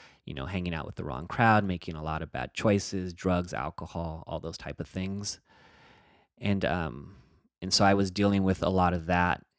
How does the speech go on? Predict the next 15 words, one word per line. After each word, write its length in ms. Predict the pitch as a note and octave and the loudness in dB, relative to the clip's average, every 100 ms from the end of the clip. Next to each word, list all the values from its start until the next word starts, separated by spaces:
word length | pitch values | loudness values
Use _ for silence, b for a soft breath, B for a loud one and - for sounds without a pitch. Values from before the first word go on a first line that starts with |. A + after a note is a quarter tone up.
| _ | _
And, 260 | F2+ F2 E2+ | -10 -8 -8
and, 420 | G#2 F#2 F2 F#2+ - | -8 -10 -10 -14 -10
and, 260 | F#2 F#2 F#2 _ B3 _ - - | -8 -8 -12 _ -20 _ -12 -8
and 220 | F#2 G2 | -8 -6
along 340 | - G#2 G#2 G#2+ | 0 6 6 6
the 100 | G2+ | 6
way, 180 | G2 F#2 | 6 6
I 80 | |
tried 300 | F2 F#2+ F#2 | 2 -4 -4
to 60 | F2 | 0
stop 440 | - - D#2 - - | 0 2 0 0 -2
a 40 | G2+ | 0
lot 180 | G2 | 2
of 60 | G2+ | 2
the, 120 | G2+ | 0